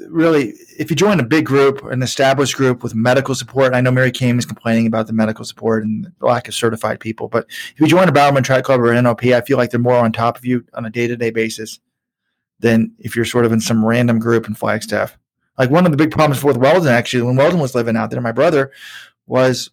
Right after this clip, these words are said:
I mean, he had a stress fracture in his foot for, like, a year and a half and didn't realize it 'cause he couldn't, you know, we didn't have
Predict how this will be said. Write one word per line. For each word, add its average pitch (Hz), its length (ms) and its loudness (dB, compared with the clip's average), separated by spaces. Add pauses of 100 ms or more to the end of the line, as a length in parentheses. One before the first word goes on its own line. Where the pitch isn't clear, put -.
I - 60 -16
mean, 131 80 0
he 156 80 2
had 156 80 4
a - 20 2
stress 180 340 0
fracture 131 340 -2
in 120 60 -2
his 113 100 -8
foot - 280 -2
for, 120 100 -2
like, 113 120 -2
a - 80 -8
year 123 220 2
and 123 80 0
a 117 40 2
half 135 300 0
and 117 80 -8
didn't 120 160 -4
realize 123 380 2
it 117 80 -2
'cause 107 120 -14
he 117 120 -6
couldn't, 120 340 -4
you 143 80 -4
know, 113 80 0
we 113 120 -2
didn't 120 240 -2
have 113 200 -2